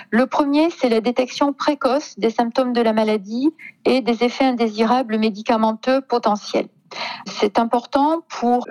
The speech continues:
les gérer de façon anticipée et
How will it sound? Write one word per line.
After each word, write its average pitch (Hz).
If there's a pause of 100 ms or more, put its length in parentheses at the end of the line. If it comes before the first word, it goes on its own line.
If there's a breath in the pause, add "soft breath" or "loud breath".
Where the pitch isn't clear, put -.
les 214
gérer 240
de 220
façon 254
anticipée 247 (460 loud breath)
et 247